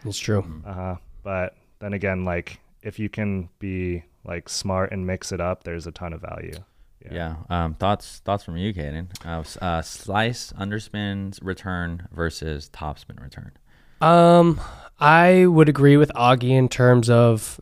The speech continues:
Speaker 1: you know, like, if you can come over the top of, you know,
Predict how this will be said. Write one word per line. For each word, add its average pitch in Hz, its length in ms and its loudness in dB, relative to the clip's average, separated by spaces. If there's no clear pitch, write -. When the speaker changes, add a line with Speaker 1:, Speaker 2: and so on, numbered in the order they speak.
Speaker 1:
you 120 80 -4
know, 110 160 2
like, 101 180 -2
if 139 260 0
you 147 140 2
can 131 600 2
come 147 180 2
over 147 400 4
the 143 140 -2
top 147 380 -6
of, 139 520 -2
you 131 100 -2
know, 127 280 0